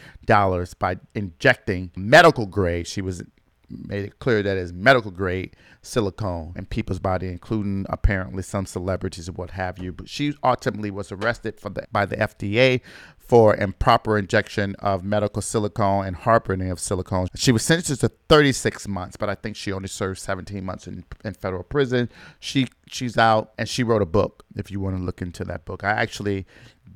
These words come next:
got the book as a result of this particular episode. I haven't read it yet, so I can't really talk about it, and I'm not gonna really give her free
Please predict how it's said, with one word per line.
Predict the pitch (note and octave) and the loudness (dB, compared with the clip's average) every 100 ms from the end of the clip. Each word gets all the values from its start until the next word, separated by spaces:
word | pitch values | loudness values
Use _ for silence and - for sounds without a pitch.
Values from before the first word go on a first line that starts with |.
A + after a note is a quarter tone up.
| - | 2
got | A#2 A#2 - | 2 2 -4
the | F#2 | -4
book | E2+ E2 - - F#2+ | -4 -6 -8 -12 -8
as | F#2 | -6
a | E2 | -6
result | F2 E2 G2+ G2 - - | -10 -6 -4 -4 -6 -12
of | G2+ - | -12 -8
this | G2 F2+ | -8 -8
particular | - - G2+ - F2 F2+ | -10 -10 -10 -8 -8 -6
episode. | - - - - | -8 -8 -6 -2
I | A2 | 0
haven't | B2 A#2 | 0 0
read | A2 G2+ | 0 0
it | F#2+ | 0
yet, | F#2+ | -4
so | - G2 | -4 -4
I | F#2+ | -4
can't | G#2+ F#2 - - | -6 -6 -8 -8
really | G2+ F2+ | -4 -4
talk | - F#2 | -4 -6
about | F2 F2 F2+ | -4 -4 -4
it, | |
and | F2 | -6
I'm | F2 | -6
not | F2 | -8
gonna | F2+ F2 | -6 -6
really | E2+ F#2 | -6 -10
give | E2+ F#2+ | -8 -8
her | F#2 | -8
free | E2+ - G2 F#2+ | -10 -8 -8 -8